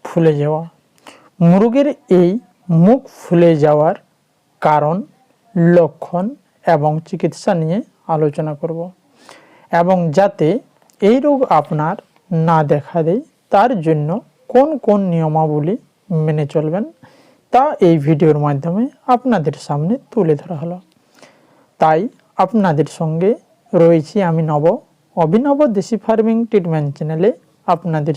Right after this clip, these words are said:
সবাইকে স্বাগত। প্রথমেই আসি মোরগের মুখ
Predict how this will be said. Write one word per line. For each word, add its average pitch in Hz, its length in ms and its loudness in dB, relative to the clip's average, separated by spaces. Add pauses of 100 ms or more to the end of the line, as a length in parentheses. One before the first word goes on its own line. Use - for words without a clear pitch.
সবাইকে 156 380 -2 (360)
স্বাগত। 151 460 0 (1200)
প্রথমেই 285 580 0
আসি 208 200 -2 (400)
মোরগের 170 460 2 (360)
মুখ 190 340 2